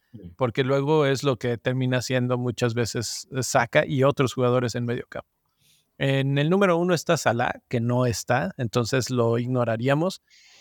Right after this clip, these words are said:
Speaker 2: Palmer en segundo lugar con cuarenta y dos puntos, solamente tres puntos atrás de Salah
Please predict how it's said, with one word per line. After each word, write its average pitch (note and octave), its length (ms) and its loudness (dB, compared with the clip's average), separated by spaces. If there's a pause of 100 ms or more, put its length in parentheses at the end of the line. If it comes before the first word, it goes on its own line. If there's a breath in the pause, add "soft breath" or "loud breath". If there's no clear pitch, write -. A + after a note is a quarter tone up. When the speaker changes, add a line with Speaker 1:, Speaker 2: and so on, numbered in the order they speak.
(100)
Speaker 2:
Palmer E3 580 2
en B2+ 220 -4
segundo C3+ 420 2
lugar A#2+ 380 2
con B2 160 -4
cuarenta B2+ 500 -2
y B2+ 40 -4
dos D3+ 200 0
puntos, D#3+ 320 -4
solamente F3 480 0
tres F3 300 -2
puntos F3 400 -2
atrás C#3+ 320 0
de C#3 80 -2
Salah A#2+ 400 -6